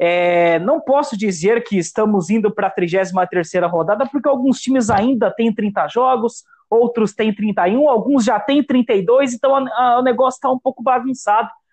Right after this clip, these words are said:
mas nessa semana, inclusive, teremos,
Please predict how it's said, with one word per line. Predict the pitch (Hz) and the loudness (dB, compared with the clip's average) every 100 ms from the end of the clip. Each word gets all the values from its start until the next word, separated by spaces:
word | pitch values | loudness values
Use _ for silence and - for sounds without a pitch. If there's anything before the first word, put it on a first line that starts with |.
| _ 180 | _ -2
mas | 208 196 | 0 0
nessa | 196 220 262 277 | 0 0 0 -2
semana, | 254 - 208 196 226 | -4 0 0 0 0
inclusive, | 226 226 202 160 202 208 _ _ _ - | -2 0 -2 -2 -4 -6 _ _ _ 0
teremos, | 240 226 190 220 208 - - | 2 4 4 4 0 -2 -14